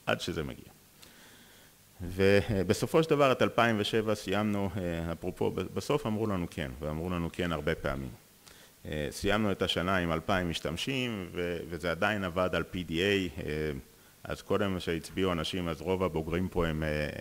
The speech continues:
מתקופה שהם כבר יודעים מה זה פי די איי. אה, לפעמים יוצא לי לדבר עם, אה, סטודנטים, ואני צריך להסביר להם מה זה פי די איי. אה, אז פעם היה כזה, היה פעם פיילוט, ואחרי זה היה,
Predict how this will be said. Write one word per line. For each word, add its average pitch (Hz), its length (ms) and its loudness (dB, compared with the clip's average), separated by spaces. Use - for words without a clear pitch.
מתקופה 80 560 0
שהם 78 360 0
כבר 80 260 -4
יודעים 85 300 -2
מה 92 100 0
זה 87 100 -4
פי 85 180 -8
די 80 160 -2
איי. 90 180 2
אה, 73 220 -6
לפעמים 95 400 0
יוצא 92 200 0
לי 90 120 4
לדבר 85 360 0
עם, 82 220 -2
אה, 73 140 -4
סטודנטים, 87 680 -2
ואני 78 240 -4
צריך - 220 -12
להסביר 80 360 -4
להם 78 240 -2
מה 73 120 -4
זה 71 120 -10
פי 73 160 -10
די 71 180 -10
איי. 92 100 -6
אה, 73 180 -6
אז 82 160 -6
פעם 143 300 -2
היה 123 180 2
כזה, 92 320 0
היה 78 200 2
פעם 78 320 -2
פיילוט, 120 440 2
ואחרי 82 280 -2
זה 80 140 -2
היה, 78 420 0